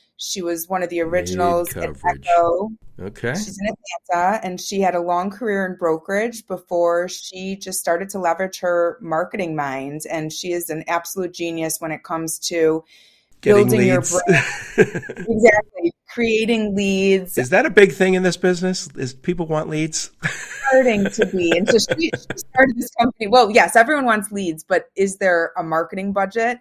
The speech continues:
Speaker 1: And that is what we're starting to see is more companies that have an investment to
Speaker 2: I would
Speaker 1: not
Speaker 2: love to
Speaker 1: necessarily
Speaker 2: talk to her. Kara Smith Brown from Lead Coverage. I will reach out, and maybe you'll have to introduce me, but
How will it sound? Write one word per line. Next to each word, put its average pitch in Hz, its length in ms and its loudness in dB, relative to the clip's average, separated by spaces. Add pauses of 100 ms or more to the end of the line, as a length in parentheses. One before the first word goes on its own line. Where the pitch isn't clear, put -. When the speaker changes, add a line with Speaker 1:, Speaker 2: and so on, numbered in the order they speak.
Speaker 1:
And 175 140 -8
that 165 200 0
is 160 140 -4
what 151 120 -6
we're 165 120 -6
starting 160 380 -4
to 160 120 -14
see 165 180 -8
is 160 140 -6
more 165 240 -6
companies 160 560 -10
that 156 140 -6
have 160 200 -8
an 156 80 -12
investment 156 760 -8 (200)
to 156 300 -4
Speaker 2:
I 104 120 -4
would 107 140 -2
Speaker 1:
not - 80 -2
Speaker 2:
love 110 180 0
to - 40 -14
Speaker 1:
necessarily 101 300 -2
Speaker 2:
talk - 60 -10
to 92 100 -8
her. 90 160 -8
Kara 151 420 -2
Smith 117 560 -6
Brown 87 380 -8
from 90 260 -12
Lead 87 200 -12
Coverage. 82 360 -10
I 85 140 -10
will 95 240 -6
reach 98 300 -8
out, 92 260 -8 (260)
and 104 80 -12
maybe 135 160 0
you'll 135 120 -2
have 120 160 -6
to 123 80 -10
introduce 95 440 -12
me, 90 100 -10
but 101 260 -10